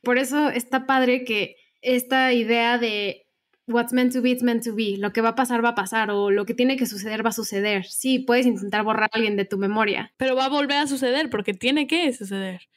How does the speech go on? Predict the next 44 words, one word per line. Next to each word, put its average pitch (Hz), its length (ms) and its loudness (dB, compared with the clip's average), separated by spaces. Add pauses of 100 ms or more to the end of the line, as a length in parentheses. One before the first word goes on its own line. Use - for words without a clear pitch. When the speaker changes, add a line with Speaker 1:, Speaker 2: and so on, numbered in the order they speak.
Speaker 1:
Por 240 120 4 (100)
algo 294 200 0
pasó 220 260 0
al 240 100 4
principio 247 560 2
y 254 60 4
por 220 200 -2
algo 220 200 4
vuelve 226 220 0
a 226 40 -4
pasar. 254 400 0 (180)
Sí, 320 200 0
a 208 80 2
lo 214 100 0
mejor 214 160 4
esta 262 180 2
película 233 300 2
es 226 60 -4
como, 208 280 -4 (260)
sí, 285 180 0
las 226 200 2
coincidencias, 208 680 0
¿no? 208 120 -2
De, 202 420 0
se - 180 -6
ven 214 140 0
en 220 100 2
Montauk. 247 380 2
Igual 208 220 4
y 233 60 4 (140)
hay 214 140 -2
personas 214 420 -2
que 208 100 -8
se 190 120 -4
borran 208 240 2
la 208 80 4
memoria 202 340 2
que 208 100 -4
nunca 196 220 2
más 202 160 0
se 214 60 -8
vuelven 208 320 0
a 185 60 2
ver, 202 220 0